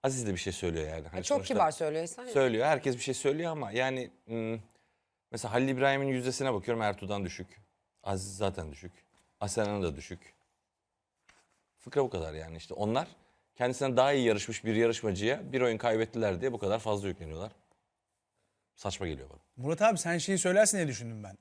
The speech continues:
Speaker 3: Aziz bugün Ertuğ'a programın başında yüklendi ya bayağı bir. Yok mu senin listede?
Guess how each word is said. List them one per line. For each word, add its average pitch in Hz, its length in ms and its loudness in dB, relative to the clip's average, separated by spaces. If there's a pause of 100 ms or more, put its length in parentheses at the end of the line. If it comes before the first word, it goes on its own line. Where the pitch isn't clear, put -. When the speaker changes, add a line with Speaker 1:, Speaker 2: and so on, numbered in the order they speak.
Speaker 3:
Aziz 139 360 0
bugün 156 280 0
Ertuğ'a 147 580 4 (160)
programın 143 440 0
başında 139 600 2 (480)
yüklendi 143 460 4
ya 233 120 8
bayağı 127 340 8
bir. 107 80 -8 (840)
Yok 175 200 4
mu 247 80 2
senin 196 260 4
listede? 117 460 0